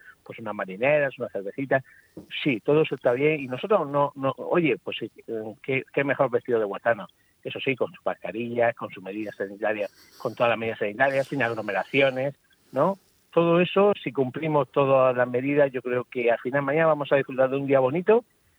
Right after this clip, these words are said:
No va a ser como to-, lo, el día del bando,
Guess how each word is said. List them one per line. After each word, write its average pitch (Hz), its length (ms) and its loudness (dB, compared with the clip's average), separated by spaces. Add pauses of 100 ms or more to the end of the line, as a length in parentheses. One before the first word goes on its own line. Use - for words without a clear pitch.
(220)
No 196 300 4
va 190 80 4
a 175 40 0
ser 196 240 -2
como 131 280 -2
to-, 143 260 2
lo, 139 140 4 (320)
el 139 260 2
día 160 240 4
del 147 140 -2
bando, 175 400 -2